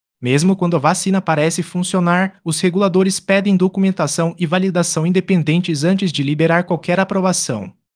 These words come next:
No último passo, a fase de aprovação regulatória, os dados são revisados por agências oficiais.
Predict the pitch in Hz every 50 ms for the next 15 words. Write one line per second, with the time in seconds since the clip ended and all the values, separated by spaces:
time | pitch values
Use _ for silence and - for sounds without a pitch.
0 | _ _ _ 127 123 131 156 - - 214 196 180 180 165 160 185 185 - - 196
1 | - - 160 156 - - - 170 170 175 180 160 180 175 180 - 196 202 214 202
2 | - - 185 165 156 190 180 208 202 190 - 185 170 175 175 190 190 196 - 156
3 | 135 127 139 147 165 170 185 - - 196 175 156 220 202 226 190 170 180 180 175
4 | 185 185 - - 185 185 175 156 156 165 175 - 214 202 165 196 190 - 170 156
5 | - - 160 131 110 104 85 - - - - -